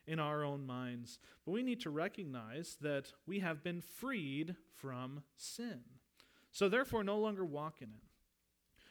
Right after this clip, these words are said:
We're called to love one another, right? Love those who have been redeemed right along with us. Uh, there,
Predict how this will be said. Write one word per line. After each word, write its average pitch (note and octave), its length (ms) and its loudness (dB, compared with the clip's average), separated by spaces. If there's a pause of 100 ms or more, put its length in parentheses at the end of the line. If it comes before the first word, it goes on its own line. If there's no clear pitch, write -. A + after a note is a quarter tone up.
(100)
We're E3+ 120 4
called G3 220 6
to G3+ 100 4
love F#3 580 4 (120)
one G3 180 4
another, G#3 540 0 (160)
right? E3+ 240 -2 (100)
Love E3+ 400 2
those F#3 400 4 (220)
who F3+ 260 8
have E3+ 260 0
been E3+ 200 0
redeemed D#3+ 540 0
right D3 320 2
along C#3+ 500 -4 (140)
with A#3 300 -2
us. - 440 -14 (420)
Uh, D3 520 2 (100)
there, F3 400 6